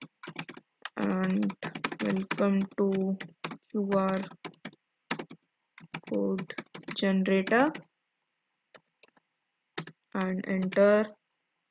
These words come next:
Then what we will do, we will take the secret message from the user and then we will pass that message to the create method of P Y Q R code. So just type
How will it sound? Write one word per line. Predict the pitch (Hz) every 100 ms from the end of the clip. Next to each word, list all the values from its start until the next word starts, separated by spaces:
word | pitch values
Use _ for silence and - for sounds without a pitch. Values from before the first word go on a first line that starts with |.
| _ _ _ _ -
Then | 220 220
what | 214 214
we | 226
will | 226 233 226
do, | 254 339
we | 330
will | 220 233
take | 226 214 196
the | 247
secret | 294 - 214 208 240 247
message | 208 196 196 240 -
from | 220 202
the | 202
user | 196 202 190 190 262 330 -
and | 196 190 190 202 - _ -
then | 202 226 262 - _ _ _
we | 220
will | 262 269
pass | - 208 226 -
that | 262 262
message | 220 202 214 285 302 -
to | 220
the | 247 262
create | - 220 214 233 247
method | 202 196 202 202
of | 269 269
P | 240 208
Y | 202 202
Q | 202
R | 180 185
code. | - 170 - - _ _ _ _ -
So | - 208 202 _ _
just | 220 202 -
type | 208 202 202